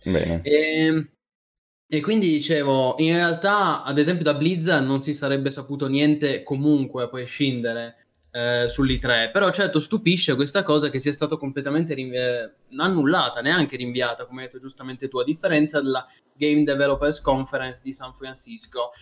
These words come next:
Speaker 2: A questo punto, eh, ovviamente di fronte a tutto questo, a questo sconvolgimento, perché di fatto il mondo dei videogiochi sta, sta venendo sconvolto da questa emergenza coronavirus,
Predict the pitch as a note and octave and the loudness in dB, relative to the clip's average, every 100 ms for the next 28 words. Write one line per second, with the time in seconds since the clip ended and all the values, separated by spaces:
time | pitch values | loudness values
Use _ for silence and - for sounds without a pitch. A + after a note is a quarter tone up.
0 | - - D3+ F#3+ - - F3 F#3 D#3 C3 | -20 -4 2 2 0 0 0 2 2 2
1 | B2+ C3+ C3+ C3 - - C#3+ C#3 D3+ F3 | 2 2 2 0 -4 -12 -4 0 2 2
2 | E3+ - - C#3 C3+ D3+ D#3+ C#3 D#3+ D#3+ | -2 -4 -4 -4 0 2 2 2 -2 0
3 | C#3+ C#3 C3+ - C3+ A#2+ - - B2+ D3+ | 2 2 -2 0 0 0 -8 -10 -2 2
4 | D#3+ D#3+ - C#3+ C#3+ C#3 C#3+ C3+ C3+ C#3+ | 2 0 -2 0 2 2 2 2 2 0
5 | C#3+ D3+ F3 - _ _ B2 A#2 C3 A#2+ | 2 2 0 -4 _ _ -6 -2 2 2
6 | A#2 C3 D3 D3 C3+ B2+ C3 C3+ C3+ C3 | 2 0 2 2 2 2 2 2 2 2
7 | C3 C3 D3+ D3 C3 B2+ - - B2 B2+ | 0 0 -2 -4 -6 -6 -8 -8 -8 -6
8 | C3 C3 A#2+ - C3 B2 D#3 B2 G#2+ B2 | -6 -6 -10 -6 -4 4 6 6 2 0
9 | A#2 B2 A#2+ - A#2+ A#2+ B2+ B2+ B2+ B2 | 0 -4 -6 0 2 2 2 2 2 2
10 | B2+ B2 B2+ B2+ B2+ C3 C#3 C3+ C#3 D3 | 0 -2 -6 -6 -4 -2 0 2 2 2
11 | - F#3 | -2 -12